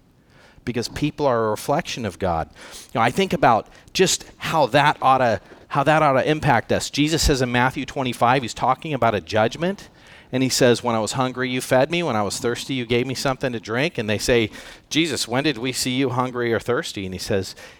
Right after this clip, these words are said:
"In that you did it to the least of these, you did it to me." So Jesus takes personally how we treat other people,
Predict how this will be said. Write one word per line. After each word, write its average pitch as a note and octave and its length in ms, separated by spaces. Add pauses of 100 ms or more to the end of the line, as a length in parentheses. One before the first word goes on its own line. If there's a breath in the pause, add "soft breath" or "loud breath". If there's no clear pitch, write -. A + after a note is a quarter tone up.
"In A#2 140
that A#2 140
you A#2 120
did A#2+ 220
it B2+ 120
to - 120
the A2 100
least G#2+ 400
of G#2+ 140
these, A2+ 360
you G#2 100
did G2+ 180
it G2 140
to - 120
me." G2 440 (1080 soft breath)
So - 180
Jesus A2+ 440
takes A#2 260
personally C3 840
how B2+ 320
we A#2 200
treat D3 400 (100)
other B2+ 280
people, B2 580